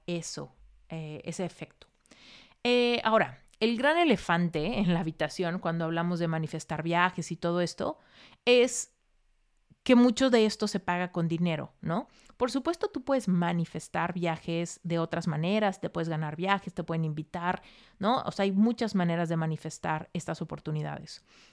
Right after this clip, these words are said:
Pero en general, viajar, pues, implica un gasto.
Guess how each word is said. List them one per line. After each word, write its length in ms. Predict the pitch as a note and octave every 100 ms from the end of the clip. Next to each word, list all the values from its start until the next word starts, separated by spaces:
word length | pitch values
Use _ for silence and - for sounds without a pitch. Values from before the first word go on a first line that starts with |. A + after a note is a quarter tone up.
| _
Pero 160 | D#4+ D4+
en 80 | D4+
general, 680 | D4 C#4+ D#4 D#4+ G#3+ A#3 D#4+ _ _ _
viajar, 760 | F#3 F3+ - A#3+ G#3+ F3 C#3 - _
pues, 300 | B3 A#3+ -
implica 720 | A#3+ A#3 - - - G#3+ A3+ -
un 160 | F#3
gasto. 480 | E3+ C#3+ - -